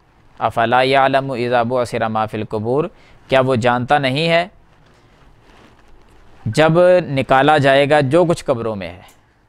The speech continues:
کیا وہ جانتا نہیں؟ وحصل ما فی الصدور، اسی طرح کا دوسرا انداز،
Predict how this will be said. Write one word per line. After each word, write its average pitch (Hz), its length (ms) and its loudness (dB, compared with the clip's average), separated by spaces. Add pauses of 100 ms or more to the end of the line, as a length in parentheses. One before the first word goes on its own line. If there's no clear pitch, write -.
(140)
کیا 110 120 -4
وہ 107 120 -6
جانتا 101 340 -8
نہیں؟ 139 140 -12 (1160)
وحصل 151 560 0
ما 143 200 2
فی 135 120 -6
الصدور، 123 520 -2 (380)
اسی 147 200 -2
طرح 139 220 2
کا 131 180 -2
دوسرا 131 260 -4
انداز، 98 320 -6